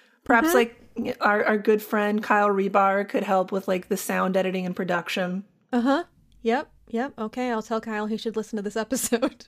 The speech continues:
Speaker 2: <laughs>
Speaker 1: Just to start getting some ideas.
Speaker 2: Right.
Speaker 1: Um, 'cause, like,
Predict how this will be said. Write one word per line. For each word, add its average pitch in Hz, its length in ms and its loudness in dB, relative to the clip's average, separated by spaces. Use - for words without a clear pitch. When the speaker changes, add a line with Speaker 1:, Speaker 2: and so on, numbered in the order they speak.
Speaker 2:
<laughs> - 1120 2
Speaker 1:
Just 359 220 6
to 415 60 2
start 415 200 4
getting 381 180 2
some 359 180 0
ideas. 320 680 2
Speaker 2:
Right. 262 140 8
Speaker 1:
Um, 254 300 4
'cause, 370 160 2
like, 359 220 0